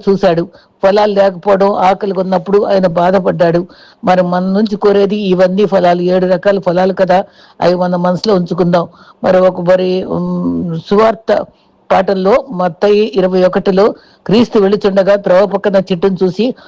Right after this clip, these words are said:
ఆకులు కనిపించాయి కానీ కాయలు కనబడలేదు. అది అప్పుడు ప్రభువుకి, ఆ, మ-, దాన్ని, ఆ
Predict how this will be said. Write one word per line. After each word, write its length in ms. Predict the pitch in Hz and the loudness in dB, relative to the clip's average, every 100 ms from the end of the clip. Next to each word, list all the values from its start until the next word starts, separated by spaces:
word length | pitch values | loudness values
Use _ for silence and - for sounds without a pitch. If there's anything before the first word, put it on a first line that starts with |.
| - - | -16 -2
ఆకులు 420 | 170 190 202 220 | 0 0 0 -2
కనిపించాయి 640 | 214 185 180 190 185 190 185 | 0 -2 -2 -6 -2 -2 0
కానీ 260 | 180 196 | -2 -2
కాయలు 360 | 202 175 190 196 | -2 0 0 0
కనబడలేదు. 720 | 190 175 180 175 175 165 170 - - - - | -2 0 0 2 2 0 -4 -8 -20 -10 -2
అది 320 | 175 185 185 - _ _ | 0 0 -2 -6 _ _
అప్పుడు 280 | 190 196 208 | -6 -2 -2
ప్రభువుకి, 720 | 196 185 175 202 190 190 196 - _ 165 | 0 0 0 -4 0 0 0 -6 _ -6
ఆ, 80 | |
మ-, 460 | 170 170 175 175 180 | -4 -2 0 2 2
దాన్ని, 360 | 170 180 165 180 | 2 0 0 0
ఆ 220 | 170 | 0